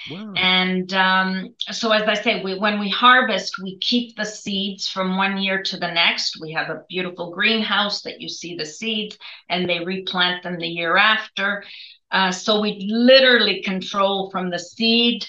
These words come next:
Speaker 1: Wow.
Speaker 2: to the bottle. And one of our uniqueness is that when we harvest the plants,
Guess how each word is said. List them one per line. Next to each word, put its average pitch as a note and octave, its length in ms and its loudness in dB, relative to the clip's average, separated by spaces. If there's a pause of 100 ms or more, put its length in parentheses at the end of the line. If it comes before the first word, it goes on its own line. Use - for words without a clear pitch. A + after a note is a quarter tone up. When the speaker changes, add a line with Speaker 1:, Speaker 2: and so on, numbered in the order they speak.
Speaker 1:
Wow. G3+ 220 -8
Speaker 2:
to - 260 -18
the A#3+ 140 2
bottle. F#3 600 4 (360)
And F3 360 0
one G#3 220 4
of G3 160 4
our F3 260 4
uniqueness F#3 840 0
is F3+ 220 -4
that E3+ 320 0
when F#3+ 260 2
we F3+ 140 0
harvest A3 680 2
the - 180 -6
plants, E3+ 600 -4